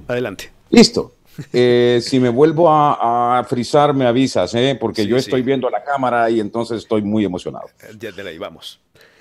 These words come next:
Speaker 2: Bueno, eh, estábamos hablando de las improntas, ¿no? Eh, sí,
Speaker 1: Sí, sí,
Speaker 2: es,
Speaker 1: sí.
Speaker 2: es,
Speaker 1: ¿Cómo
Speaker 2: es,
Speaker 1: saber,
Speaker 2: es
Speaker 1: cómo saber que mi voz, a pesar de que sea fea, puedo componerla, no?
Speaker 2: Tú acabas de hacer una voz, eh, a propósito, nasal. Hola.
Speaker 1: Sí,
Speaker 2: Ujú.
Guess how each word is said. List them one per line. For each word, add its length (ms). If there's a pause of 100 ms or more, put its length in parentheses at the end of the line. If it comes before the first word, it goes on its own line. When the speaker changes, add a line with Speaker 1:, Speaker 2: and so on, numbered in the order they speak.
(120)
Speaker 2:
Bueno, 680
eh, 200
estábamos 400
hablando 380
de 240
las 160
improntas, 440
¿no? 260
Eh, 300
sí, 280
Speaker 1:
Sí, 60
sí, 140
Speaker 2:
es, 160
Speaker 1:
sí. 100
Speaker 2:
es, 260 (200)
Speaker 1:
¿Cómo 180
Speaker 2:
es, 100
Speaker 1:
saber, 160
Speaker 2:
es 280
Speaker 1:
cómo 200
saber 280
que 100
mi 100
voz, 320 (100)
a 200
pesar 260
de 80
que 120
sea 160
fea, 280
puedo 320 (120)
componerla, 600
no? 160 (960)
Speaker 2:
Tú 140
acabas 280
de 60
hacer 180
una 200
voz, 340
eh, 260
a 120
propósito, 640
nasal. 460
Hola. 260
Speaker 1:
Sí, 120
Speaker 2:
Ujú. 460